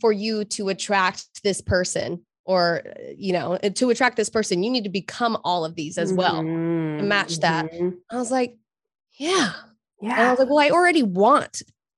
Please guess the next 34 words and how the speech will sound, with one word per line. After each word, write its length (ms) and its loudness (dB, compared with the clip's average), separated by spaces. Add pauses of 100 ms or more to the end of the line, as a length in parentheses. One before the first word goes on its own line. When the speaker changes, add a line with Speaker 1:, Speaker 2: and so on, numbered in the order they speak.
(180)
Speaker 1:
to 80 -2
be 180 2
those 240 -2
things." 460 -6
So 340 2
Speaker 2:
Yeah. 300 -8 (100)
Speaker 1:
that 160 -2
kinda 220 -2
just 180 -4
landed 680 0 (240)
with 260 -2
me, 220 2
not 360 2
in 80 -2
the 80 0
sense 300 -2
of, 100 0 (100)
"I 120 4
want 200 6
a 40 6
romantic 440 4
relationship, 520 0
so 100 -2
I'm 80 -2
gonna 100 -2
do 140 -2
these 180 -4
things." 280 -8 (280)
It 40 2
was 100 4
more 100 0
like, 200 2
Speaker 2:
Totally. 260 -14
Speaker 1:
"I 180 2